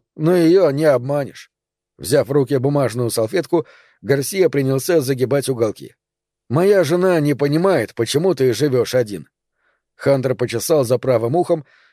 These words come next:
и почувствовал тупую боль. Стресс потихоньку отступал. Не стоит рисковать. «Знаю, знаю.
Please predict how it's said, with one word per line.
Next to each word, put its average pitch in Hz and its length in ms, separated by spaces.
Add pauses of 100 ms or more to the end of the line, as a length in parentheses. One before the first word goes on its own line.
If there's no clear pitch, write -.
и 110 100
почувствовал 151 560
тупую 131 460
боль. 85 280 (400)
Стресс - 420
потихоньку 135 600
отступал. 80 640 (360)
Не 123 200
стоит 135 380
рисковать. 85 580 (880)
«Знаю, 147 560
знаю. 113 460